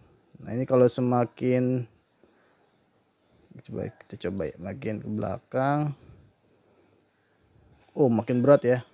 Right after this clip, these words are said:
Makin posisi ini sampai ke belakang ini makin berat. Tuh, berat. Satu, dua, tiga, empat, lima, enam, tujuh, delapan, sembilan, sepuluh. Nah, sepuluh kali lima aja udah ya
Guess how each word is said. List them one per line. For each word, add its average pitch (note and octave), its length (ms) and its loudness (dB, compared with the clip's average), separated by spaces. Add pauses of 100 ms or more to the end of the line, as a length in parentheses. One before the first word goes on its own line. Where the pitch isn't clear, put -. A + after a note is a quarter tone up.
(120)
Makin C3 480 -2 (560)
posisi C#3+ 560 4
ini E3+ 120 8
sampai C#3+ 440 4
ke - 160 -6
belakang B2+ 320 4
ini E3 80 6
makin C#3 320 4
berat. A2+ 240 4 (480)
Tuh, - 160 -6
berat. - 280 -10 (1120)
Satu, - 400 2
dua, B2+ 480 4
tiga, C3 240 8
empat, A#2+ 400 0
lima, B2+ 400 -2
enam, C3 240 -4
tujuh, B2+ 320 -2
delapan, C3+ 320 0
sembilan, C3 320 2
sepuluh. C#3+ 400 2
Nah, G#2+ 240 -2
sepuluh C#3+ 240 -2
kali C#3+ 320 6
lima D3+ 160 6
aja E3 160 6
udah C3 160 8
ya A#2+ 160 6